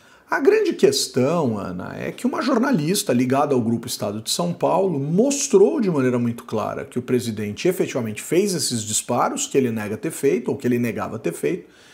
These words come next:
e ele disse, "Não, esses vídeos são de dois mil e quinze."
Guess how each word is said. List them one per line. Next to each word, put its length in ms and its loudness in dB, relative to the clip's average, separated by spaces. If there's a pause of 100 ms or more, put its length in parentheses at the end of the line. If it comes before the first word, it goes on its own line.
(420)
e 60 2
ele 180 6
disse, 300 4
"Não, 600 6
esses 360 0
vídeos 440 -2
são 160 0
de 120 -2
dois 340 4
mil 220 2
e 60 -2
quinze." 680 -10